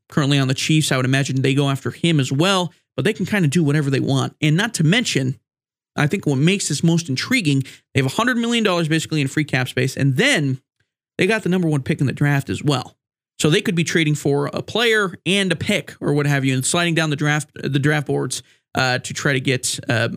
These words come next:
a better player, a better tackle, a better lineman or what have you.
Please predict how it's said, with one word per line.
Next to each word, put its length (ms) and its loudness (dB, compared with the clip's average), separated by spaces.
a 140 -4
better 240 -2
player, 400 0
a 60 -2
better 180 -4
tackle, 440 -2
a 40 -4
better 220 -2
lineman 440 0
or 60 0
what 140 0
have 220 2
you. 200 2